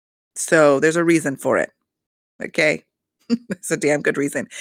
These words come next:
'cause I'm not a good camper. I need to be l-, like, straight fucking lit to be camping. Like, that was the only thing that was helping me get through it, was once we were there, is, like, I just kept just taking, I,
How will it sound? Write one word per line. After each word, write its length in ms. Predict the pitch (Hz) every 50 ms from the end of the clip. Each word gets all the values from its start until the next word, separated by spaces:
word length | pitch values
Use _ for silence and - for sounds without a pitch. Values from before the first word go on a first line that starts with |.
| - -
'cause 100 | - -
I'm 80 | 160 170
not 140 | 170 165 170
a 40 | 165
good 180 | 170 156 -
camper. 520 | - - - 135 127 - - - - - - _ _ _ _ _ _ _ _ _ - - -
I 60 | - 170
need 80 | 170 165
to 80 | 170
be 100 | 160 170 165
l-, 140 | 160 151 - -
like, 320 | - 151 151 135 127 _ _ - - _
straight 300 | - - - 175 151 -
fucking 300 | - 160 151 - 135 123
lit 400 | 135 135 143 151 147 - - _ _ -
to 100 | - 147
be 140 | 127 135 117
camping. 480 | - - 127 113 - - 90 73 - _ _ _ _ _ _ _ -
Like, 260 | - 123 110 107 - -
that 140 | - 143 -
was 100 | 160 160 160
the 80 | 135
only 280 | 113 156 175 185 180 180
thing 200 | - 180 165 165
that 100 | 151 127
was 100 | - -
helping 240 | - 156 165 160 151
me 100 | 147 143
get 220 | - 147 - -
through 300 | - 160 143 143 131 147
it, 280 | 175 208 226 233 - - - - - - - - - -
was 800 | - 156 151 165 156 147 147 147 139 135 139 139 135 139 135 - -
once 220 | 151 147 - -
we 60 | 165
were 80 | 147 147
there, 320 | 147 139 143 156 175 - - -
is, 120 | 160 -
like, 120 | 156 143 -
I 120 | - 160 160
just 180 | 156 147 -
kept 240 | - 175 139 120 -
just 220 | - 143 139 -
taking, 500 | - - 139 135 - 139 131 131 143 151 _ _ - - - - _ -
I, 100 | 104 -